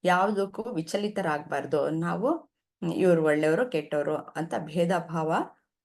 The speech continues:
ಮಾಡದೆ ಅದು ಹೇಗಿದೆಯೋ ಆ ಪರಿಸ್ಥಿತಿ ಹಾಗೆಯೇ ನೋಡೋದನ್ನ ಕಲಿಬೇಕು. ವಿಷ್ಣುವಿನ ಸ್ಥಾನಮಾನ ಅಂತಂದ್ರೆ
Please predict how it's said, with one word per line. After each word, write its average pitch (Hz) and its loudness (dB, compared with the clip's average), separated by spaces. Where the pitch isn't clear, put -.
ಮಾಡದೆ 170 2
ಅದು 196 2
ಹೇಗಿದೆಯೋ 214 2
ಆ 165 -2
ಪರಿಸ್ಥಿತಿ 185 -2
ಹಾಗೆಯೇ 170 0
ನೋಡೋದನ್ನ 180 4
ಕಲಿಬೇಕು. 156 0
ವಿಷ್ಣುವಿನ 247 2
ಸ್ಥಾನಮಾನ 185 0
ಅಂತಂದ್ರೆ 165 -4